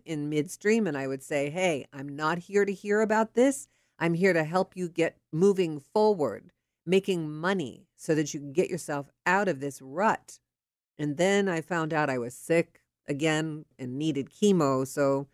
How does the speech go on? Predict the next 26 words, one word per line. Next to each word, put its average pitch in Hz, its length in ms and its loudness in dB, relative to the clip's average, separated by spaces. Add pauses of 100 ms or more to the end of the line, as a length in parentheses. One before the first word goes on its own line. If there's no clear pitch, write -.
(360)
I 147 60 -10
had 165 180 -2
to 151 60 -4
put 175 200 -4
an 160 180 -4
end 233 280 2
to 185 100 -10
that, 123 320 -8
although 160 300 4
we're 156 260 0
still 160 360 2
friends. - 580 -8 (440)
Now, 147 280 -2 (120)
remember, 151 680 -2 (480)
I 131 100 -2
met 147 360 0
him 180 340 -4
at 131 160 -8
this 127 160 -8
particular 170 720 -2
club, - 560 -2 (480)
and 147 180 -2
now 160 240 0
we 175 240 -2
are 147 160 -4
friends. - 880 -6